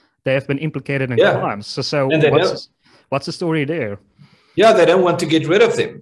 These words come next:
Speaker 2: Um, and, I mean, they know who these officers are, and it's not difficult to find them. It's just, and it was a question, I think it was asked by the D A in Parliament. Um,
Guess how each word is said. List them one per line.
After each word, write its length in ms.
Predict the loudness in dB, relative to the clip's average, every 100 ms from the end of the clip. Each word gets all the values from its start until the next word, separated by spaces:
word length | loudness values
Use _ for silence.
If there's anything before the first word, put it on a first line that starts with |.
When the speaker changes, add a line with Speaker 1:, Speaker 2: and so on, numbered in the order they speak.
| -6
Speaker 2:
Um, 320 | -4 -4 -8 -18 _ -6
and, 180 | -4
I 80 | -4
mean, 160 | -4 -2
they 140 | 0
know 320 | 2 2 2
who 180 | 2 0
these 240 | -2 -2 -2
officers 480 | -4 -4 -6 -6
are, 260 | -2 -2 -2
and 120 | -4
it's 140 | -6 -6
not 140 | -4
difficult 420 | -4 -6 -6 -6
to 60 | -6
find 360 | -4 -2 -2 -4
them. 160 | -6
It's 160 | -8 -6
just, 180 | -6 -8 _ _ _ -8
and 100 | -4
it 100 | -2
was 140 | -2
a 60 | -4
question, 340 | -2 -2 -2
I 80 | -4
think 220 | -4 -6
it 40 | -4
was 140 | -6 -4
asked 280 | -4 -4 -4
by 120 | -4
the 100 | -4
D 280 | -6 -6 -4
A 200 | -4 -6
in 140 | -6
Parliament. 640 | -4 -4 -4 -8 -12 -18 -18 -12
Um, 340 | -8 -8 -10